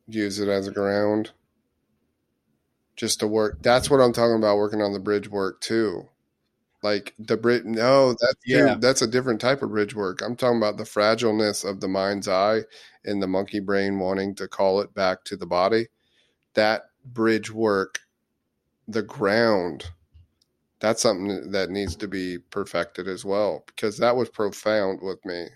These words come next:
Speaker 1: I wouldn't have been able to
Speaker 2: Yeah.
Speaker 1: accomplish what I accomplished there without a grounding mechanism.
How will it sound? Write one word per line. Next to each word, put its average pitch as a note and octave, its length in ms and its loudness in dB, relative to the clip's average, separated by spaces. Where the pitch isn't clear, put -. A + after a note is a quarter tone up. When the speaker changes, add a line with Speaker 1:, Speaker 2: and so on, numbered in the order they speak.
Speaker 1:
I G#2 100 -4
wouldn't A#2 180 2
have A2 80 0
been A2+ 140 0
able G#2+ 160 0
to G#2 80 -6
Speaker 2:
Yeah. G#2+ 260 4
Speaker 1:
accomplish G2 380 -2
what G#2 140 0
I F#2+ 180 2
accomplished G#2 800 -2
there G2+ 580 -2
without G#2 480 2
a F#2+ 60 -2
grounding G2 540 -4
mechanism. F#2 720 -6